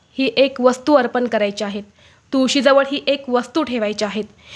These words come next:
यामुळे जीवनातील सर्व शत्रू दोन दिवसात संपेल.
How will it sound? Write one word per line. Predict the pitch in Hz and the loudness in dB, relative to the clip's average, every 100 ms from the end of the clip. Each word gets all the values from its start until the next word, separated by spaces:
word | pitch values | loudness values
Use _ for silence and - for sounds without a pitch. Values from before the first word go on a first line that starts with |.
| - - | -10 0
यामुळे | 254 285 302 | 2 4 2
जीवनातील | 302 285 277 277 285 277 | 2 0 -2 -2 -4 -8
सर्व | - 262 262 | -4 -4 -2
शत्रू | 262 240 - 254 | -4 -8 -4 -4
दोन | 226 247 254 240 | 2 2 2 2
दिवसात | 247 226 240 | -2 -2 -4
संपेल. | - 220 208 208 | -4 -6 -4 -6